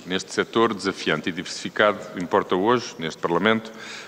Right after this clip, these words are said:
fazer um balanço do relevante trabalho que estamos a fazer e do que queremos concretizar brevemente. Começo pelo setor rodoviário,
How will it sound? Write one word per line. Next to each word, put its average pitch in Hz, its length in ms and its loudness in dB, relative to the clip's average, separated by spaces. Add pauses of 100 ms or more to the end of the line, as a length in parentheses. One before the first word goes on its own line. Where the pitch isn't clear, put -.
fazer 107 300 2
um 107 80 6
balanço 98 420 6
do 98 80 -2
relevante 92 300 0
trabalho 87 340 4
que - 80 -12
estamos 82 280 -4
a 76 40 -4
fazer 101 480 2 (240)
e 95 60 -4
do 92 160 -4
que - 80 -6
queremos 92 320 2
concretizar 92 720 2
brevemente. 78 680 0 (1400)
Começo 104 340 2
pelo 107 220 4
setor 101 420 4
rodoviário, 82 680 4